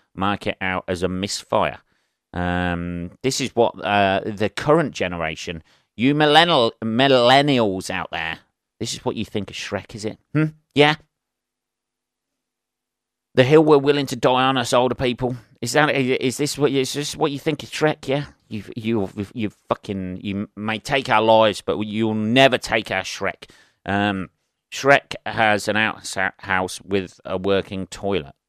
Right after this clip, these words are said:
Um, it's not part of the film's cynical brand of irreverence that an ogre's latrine is supported by modern plumbing.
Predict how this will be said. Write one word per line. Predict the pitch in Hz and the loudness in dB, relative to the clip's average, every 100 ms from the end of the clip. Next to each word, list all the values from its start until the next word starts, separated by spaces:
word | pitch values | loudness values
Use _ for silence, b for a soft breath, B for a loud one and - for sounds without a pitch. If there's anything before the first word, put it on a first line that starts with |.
| _ | _
Um, | - 82 85 85 82 85 85 82 _ _ _ _ _ _ | -12 -10 -8 -8 -8 -10 -10 -14 _ _ _ _ _ _
it's | 117 120 120 | -2 -2 -2
not | 127 139 156 - | 0 2 2 0
part | - 127 92 | -2 -2 -2
of | |
the | 107 | -4
film's | 123 113 107 - _ _ _ _ - | -4 -4 -6 -12 _ _ _ _ -10
cynical | - - 135 135 - | -8 -2 0 0 -2
brand | 107 110 104 98 | -2 -2 -2 -2
of | |
irreverence | 95 95 98 90 92 - | -2 0 0 -2 -8 -6
that | 95 | -6
an | 95 | -2
ogre's | 95 98 95 90 | -2 0 -2 -4
latrine | 95 - - 110 101 92 | -6 -8 -4 -2 -2 -4
is | 92 | -6
supported | - - 98 90 80 | -10 -6 -4 -4 -2
by | 90 | -2
modern | 87 90 87 95 87 | -2 -2 -4 -4 -10
plumbing. | - 92 85 82 | -6 -6 -6 -10